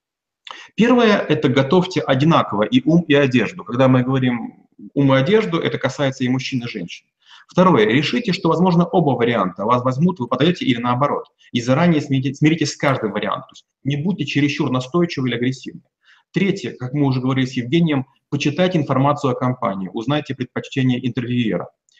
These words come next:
Четвертое, перечитайте и подкорректируйте ваше резюме под конкретную должность, под конкретную компанию. И с собой возьмите две до-, две копии и резюме, и ручки.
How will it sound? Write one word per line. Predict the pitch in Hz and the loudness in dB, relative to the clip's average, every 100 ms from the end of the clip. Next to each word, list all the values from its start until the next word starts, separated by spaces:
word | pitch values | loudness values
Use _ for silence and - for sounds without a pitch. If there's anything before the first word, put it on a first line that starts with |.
| _ | _
Четвертое, | - 143 170 120 - 90 - - _ _ _ | -6 0 2 2 0 -6 -10 -20 _ _ _
перечитайте | 160 165 156 196 220 226 | -2 -2 -2 -2 -2 -2
и | - 180 | -4 -2
подкорректируйте | - - 147 135 - 165 147 139 | -2 -4 -2 -4 0 0 0 -2
ваше | 120 135 131 | -2 -2 0
резюме | 127 131 160 | 0 0 0
под | 127 - | -4 -2
конкретную | 131 131 147 147 117 110 | 0 2 2 2 -2 -2
должность, | 123 147 - _ _ | -4 -4 -10 _ _
под | 143 | -4
конкретную | 139 131 151 139 127 | -4 -2 0 0 0
компанию. | 131 120 107 92 87 - _ - _ | 0 -2 -4 -4 -4 -8 _ -20 _
И | 151 | -4
с | 143 | -4
собой | 143 147 | -2 0
возьмите | 156 143 143 131 | 0 0 0 -2
две | 120 131 | 2 2
до-, | - 113 - | 2 -2 -4
две | 131 139 - - - | 0 2 0 -6 -2
копии | 135 - 95 | -2 -2 -4
и | - 127 | 0 2
резюме, | 117 127 170 156 | 2 0 2 2
и | |
ручки. | 117 170 - 123 | 2 0 -2 -10